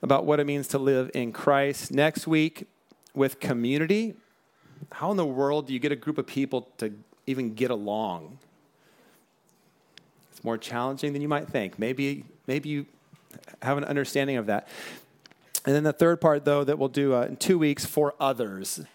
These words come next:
that there has to be an others focus to why we exist as a church, that we're not self-centered, that we exist, as we talked about the last couple of weeks, that there's a,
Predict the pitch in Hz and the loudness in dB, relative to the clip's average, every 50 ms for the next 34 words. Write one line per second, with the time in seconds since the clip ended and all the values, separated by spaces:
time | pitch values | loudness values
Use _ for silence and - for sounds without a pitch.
0 | _ - 127 - 143 - - 156 160 165 - - 160 139 147 143 139 131 131 131 | _ -6 -4 -2 -2 -2 0 0 0 0 -2 -6 -2 -2 0 0 0 0 -2 -4
1 | 139 - _ - 131 131 147 147 147 147 135 135 147 170 175 - - - - - | -6 -12 _ -2 0 0 2 2 2 2 2 2 0 0 -2 -4 -8 -12 -12 -16
2 | - - - _ _ _ _ _ _ _ _ _ - - - - - 156 147 143 | -20 -20 -20 _ _ _ _ _ _ _ _ _ -12 -10 -2 2 2 2 2 2
3 | - 139 127 120 - - - - 139 127 123 123 131 127 127 120 127 120 117 113 | 0 -2 -4 -4 -6 -8 -4 -2 -2 0 2 2 0 0 0 0 -2 -2 -2 -4
4 | 107 127 123 113 - - - 131 117 117 113 117 107 104 - - - 139 117 110 | -2 -4 -4 -4 -6 -6 -2 -2 -2 0 -2 -4 -6 -4 -6 -4 -2 0 -2 -2
5 | 107 - - 123 123 - 131 123 127 131 135 135 - - - - - - 139 131 | -4 -6 -6 -6 -4 -4 -4 -2 0 -2 -2 -2 -6 -10 -8 -4 0 0 0 0
6 | 131 - - - 139 127 127 127 - 131 123 123 - - - - - - - _ | -2 -6 -6 -4 -4 -4 -4 -2 -2 -2 -2 -4 -6 -12 -20 -20 -20 -20 -20 _
7 | _ - - 117 131 - - 123 127 123 120 113 113 113 110 117 131 127 123 - | _ -8 -4 -4 -4 -2 0 0 0 0 0 -2 -6 -6 -4 -2 -2 -2 -2 -4
8 | - - - - - - - - 120 113 117 120 - 139 123 120 - - 120 117 | -8 -10 -12 -14 -14 -16 -8 -6 -6 -4 -4 -4 -2 -2 -4 -2 -2 -4 -6 -4
9 | 120 120 113 113 - - - 113 113 113 143 170 156 135 - - - 120 - - | -2 -2 -2 -4 -4 -8 -8 -6 -4 0 0 0 0 0 -4 -8 -8 -8 -4 -2
10 | 135 127 117 120 113 110 | -2 0 0 -2 -4 -4